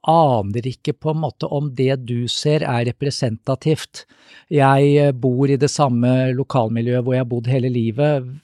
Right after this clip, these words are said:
Veldig mange av mine gamle venner har hatt barn på det samme sykehjemmet. Jeg har hatt foreldre på det samme sykehjemmet.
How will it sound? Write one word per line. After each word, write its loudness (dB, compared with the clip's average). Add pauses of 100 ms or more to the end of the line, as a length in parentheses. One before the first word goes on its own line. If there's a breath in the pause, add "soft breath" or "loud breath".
(140)
Veldig -2
mange 2
av 2
mine 0
gamle 0
venner 0
har 0
hatt -4
barn -4
på -10
det -6
samme -2
sykehjemmet. -4
Jeg -2
har 0
hatt -4
foreldre 2
på 2
det 2
samme 2
sykehjemmet. 0